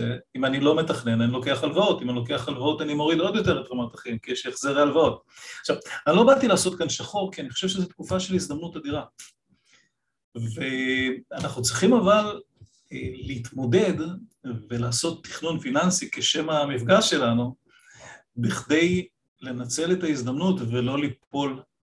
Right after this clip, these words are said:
בבעיות שיש במשבר, ש-, שיש לנו כאן. וזה מביא אותנו לזה שרוב האנשים, אה, לצערי, סובלים מבורות פיננסית, לא באשמתם,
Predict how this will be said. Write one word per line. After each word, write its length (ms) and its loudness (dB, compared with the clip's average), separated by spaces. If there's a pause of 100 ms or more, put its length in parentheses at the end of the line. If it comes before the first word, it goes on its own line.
(120)
בבעיות 1400 -6
שיש 360 -4
במשבר, 460 -4 (920)
ש-, 360 -6
שיש 400 -4
לנו 220 -8
כאן. 140 -12 (1400)
וזה 180 2
מביא 220 2
אותנו 340 0 (960)
לזה 240 -2
שרוב 320 0
האנשים, 580 0 (600)
אה, 320 -14 (100)
לצערי, 960 -4
סובלים 420 -6
מבורות 420 -6
פיננסית, 580 -8 (880)
לא 180 0
באשמתם, 520 -2